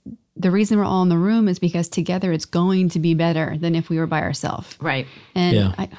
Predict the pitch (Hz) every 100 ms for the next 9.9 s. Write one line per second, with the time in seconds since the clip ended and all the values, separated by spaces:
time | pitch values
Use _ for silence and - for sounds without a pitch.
0 | - 196 185 - 196 202 185 170 170 170
1 | 165 165 - - 170 - 180 175 - 180
2 | 170 165 170 165 165 165 160 165 170 185
3 | 226 330 330 294 262 247 214 220 247 262
4 | 277 - 185 - - 175 175 165 165 170
5 | 165 156 - 202 180 - 160 143 139 180
6 | 143 - - - 233 90 95 220 220 262
7 | 277 294 240 220 202 185 180 170 160 -
8 | 170 92 85 _ _ _ _ _ - -
9 | 185 196 214 - 208 190 175 175 165